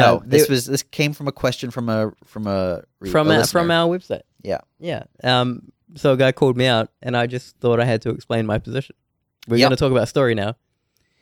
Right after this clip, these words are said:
Speaker 1: Yep. Now, the thing is, when you explained your position,
Speaker 2: Mm-hmm.
Speaker 1: you enraged a lot of <laughs> people at
Speaker 2: Oh,
Speaker 1: work.
Speaker 2: yeah. So that's the thing. Um, some people at work
Speaker 1: <laughs>
Speaker 2: were very, um, angry with my opinions.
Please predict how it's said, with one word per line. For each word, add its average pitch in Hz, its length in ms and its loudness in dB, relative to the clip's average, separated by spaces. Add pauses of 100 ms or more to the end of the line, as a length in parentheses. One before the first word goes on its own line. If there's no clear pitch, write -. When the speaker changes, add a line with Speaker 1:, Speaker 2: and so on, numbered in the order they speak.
(120)
Speaker 1:
Yep. 139 300 0
Now, 127 180 2
the 131 100 -6
thing 180 180 0
is, 104 220 0
when 113 140 -4
you 113 60 0
explained 117 320 -4
your 107 80 -8
position, 107 500 -12 (100)
Speaker 2:
Mm-hmm. 117 260 -12 (280)
Speaker 1:
you 123 160 -2
enraged 113 600 0
a 107 40 0
lot 92 220 0
of - 80 -6
<laughs> - 140 -6
people 165 340 2
at 165 160 0
Speaker 2:
Oh, 160 160 6
Speaker 1:
work. - 120 8
Speaker 2:
yeah. 151 200 4
So 160 220 4
that's 175 200 4
the 170 100 -2
thing. 135 360 2
Um, 120 380 2 (220)
some - 960 -4
people 185 220 2
at 151 100 6
work 165 360 4 (100)
Speaker 1:
<laughs> - 80 -14
Speaker 2:
were 139 240 2
very, 135 500 2
um, 123 520 -2 (360)
angry 117 320 0
with 110 80 0
my 107 180 -4
opinions. - 460 -8